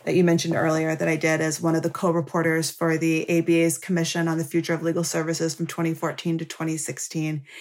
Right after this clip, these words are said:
But I really felt like in, in writing this, I draw a lot from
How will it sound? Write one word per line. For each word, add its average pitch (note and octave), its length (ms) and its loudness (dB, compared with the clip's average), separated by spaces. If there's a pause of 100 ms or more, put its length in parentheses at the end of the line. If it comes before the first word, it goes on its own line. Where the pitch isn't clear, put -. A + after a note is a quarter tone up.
(360)
But G3+ 100 4
I A3+ 40 8
really C4 300 6
felt A#3 340 4
like F#3 300 2 (180)
in, F#3 380 4
in F#3+ 180 2
writing G#3 360 6
this, E3 440 2 (500)
I G3 80 4
draw A#3 360 10
a G#3 40 6
lot F#3 380 8 (260)
from E3 640 2